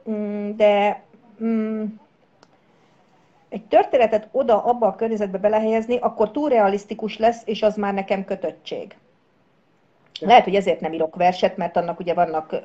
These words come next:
kötöttségei, tehát ott meg kell felelni szótagszámoknak, meg rímnek kell lenni, meg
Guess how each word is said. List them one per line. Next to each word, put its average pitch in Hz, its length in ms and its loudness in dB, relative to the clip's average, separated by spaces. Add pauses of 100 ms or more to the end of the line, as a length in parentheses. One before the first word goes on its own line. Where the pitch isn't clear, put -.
(100)
kötöttségei, 160 1120 -6
tehát 156 260 -2
ott 151 160 -10 (360)
meg 175 120 -8
kell 170 180 -2
felelni 165 300 -2
szótagszámoknak, 170 920 -6
meg 160 300 -12
rímnek 170 440 -8
kell 156 180 -2
lenni, 165 240 -6
meg 160 240 -8